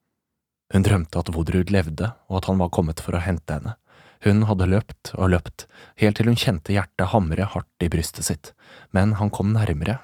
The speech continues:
likevel. Han var som en stor, grå skygge som grep etter henne. Så hadde hun våknet og listet seg ut av huset så stille hun kunne, uten å vekke noen av de andre kvinnene eller ungene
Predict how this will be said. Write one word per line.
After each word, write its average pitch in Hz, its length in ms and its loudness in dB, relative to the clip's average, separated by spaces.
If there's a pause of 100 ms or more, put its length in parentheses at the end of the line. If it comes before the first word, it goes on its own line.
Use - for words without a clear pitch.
(100)
likevel. 87 340 -4 (760)
Han 92 120 4
var 78 160 -2
som 90 120 0
en 82 80 0
stor, 104 440 -2 (120)
grå 95 320 0
skygge 92 520 -4 (100)
som 92 180 -2
grep 78 300 -4
etter 78 220 -2
henne. 101 180 -6 (960)
Så 123 240 4
hadde 120 200 2
hun 123 100 2
våknet - 520 -4 (260)
og 127 100 2
listet - 320 -4
seg 104 160 2
ut 87 100 -4
av 90 120 0
huset 113 400 -4
så 101 120 -6
stille 78 280 -2
hun 90 120 -2
kunne, 85 300 -2 (400)
uten 87 260 0
å 90 120 2
vekke - 280 -2
noen 87 300 2
av 80 100 -4
de - 80 0
andre 87 300 -2
kvinnene 78 480 0 (140)
eller 98 280 0
ungene 82 380 -2